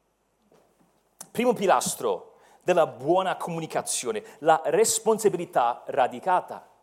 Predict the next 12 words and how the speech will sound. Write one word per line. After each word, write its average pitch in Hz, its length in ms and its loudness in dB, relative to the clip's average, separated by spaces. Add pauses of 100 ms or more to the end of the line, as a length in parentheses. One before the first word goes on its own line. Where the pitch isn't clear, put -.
(1800)
Abbiamo 302 280 2
tutti 277 460 -4
quanti 226 600 0 (640)
detto 220 540 4
qualcosa 190 1120 4 (220)
di 226 120 -6
cui 214 280 -6
ci - 160 -8
pentiamo. 151 640 -8 (1300)
Ci - 160 -8
sono 233 540 4
forse 202 880 2